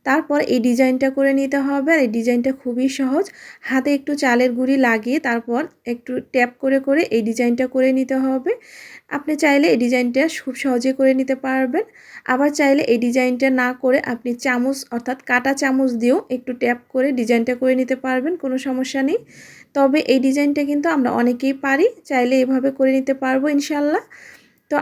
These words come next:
আপনি A to Z ভিডিওটা ফলো করলেই এভাবে তৈরি করে নিতে পারবেন এরকম মজাদার মালাই ফুল পিঠার রেসিপি। তো এভাবে সবগুলো পিঠা আমি তৈরি করে নিব। তো দেখতেই পাচ্ছেন পিঠাটা কতটা সুন্দর দেখাচ্ছে। তো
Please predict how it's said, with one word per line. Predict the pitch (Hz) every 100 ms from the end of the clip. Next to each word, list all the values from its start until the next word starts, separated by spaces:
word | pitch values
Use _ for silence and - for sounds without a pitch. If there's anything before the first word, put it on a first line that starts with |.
| 277
আপনি | 269 311 320 247
A | 262
to | 285 240
Z | 277 311
ভিডিওটা | 254 247 254 277 -
ফলো | 247 254 247
করলেই | 269 269 508 -
এভাবে | 240 262 254 254
তৈরি | 262 285
করে | 285 285
নিতে | 277 277
পারবেন | 277 277 302 -
এরকম | 240 240 247 233
মজাদার | 233 240 240 311 269
মালাই | 226 233 247
ফুল | 262 254 240
পিঠার | 247 269 254
রেসিপি। | 262 285 269 392 480 - - - - _ -
তো | -
এভাবে | 277 311 330 320
সবগুলো | 277 247 269 294 294
পিঠা | 254 262 269
আমি | 254 269 269
তৈরি | 285 311
করে | 285 240
নিব। | 240 220 285 453 _ _ _ _ _ _ _ _ _ _ _ _ _ _ _ _
তো | 277 254
দেখতেই | 277 294 285
পাচ্ছেন | 285 285 359 339
পিঠাটা | 277 269 262 262 254
কতটা | 247 254 269 -
সুন্দর | 277 262 247 254
দেখাচ্ছে। | 262 262 - 311 403 - - -
তো | -